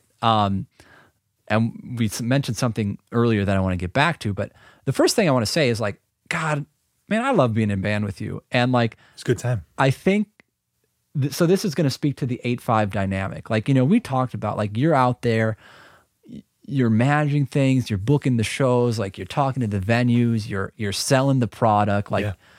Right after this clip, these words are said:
Speaker 1: you're making sure everything is set up as a machine, like, on the business front and where everyone needs to be and, and all that kind of thing. And that's kind of the eight leader role. And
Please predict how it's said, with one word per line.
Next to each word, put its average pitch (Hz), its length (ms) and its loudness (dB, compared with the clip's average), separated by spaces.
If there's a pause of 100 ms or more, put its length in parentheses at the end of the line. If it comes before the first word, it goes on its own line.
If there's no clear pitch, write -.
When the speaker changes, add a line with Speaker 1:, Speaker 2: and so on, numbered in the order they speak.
(260)
Speaker 1:
you're 120 340 0
making 147 380 2
sure 135 240 -2
everything 127 460 2
is 104 100 -2
set 120 240 0
up 113 180 0
as 101 200 0
a 107 40 -6
machine, 107 680 -2 (100)
like, 95 340 -2
on 101 220 0
the 95 80 0
business 104 540 0
front 95 320 -4
and 95 200 -8
where 123 220 4
everyone 113 380 2
needs 104 260 2
to 104 100 -10
be 92 480 -12
and, 98 240 -4
and 107 140 -2
all 104 140 -2
that 101 240 -4
kind 95 160 -8
of 101 80 -12
thing. 104 180 -10
And 92 100 -4
that's 120 200 0
kind 113 200 -4
of 98 60 -2
the 98 140 -8
eight 98 240 -6 (240)
leader 95 240 -8
role. 120 320 -12 (600)
And 123 280 -2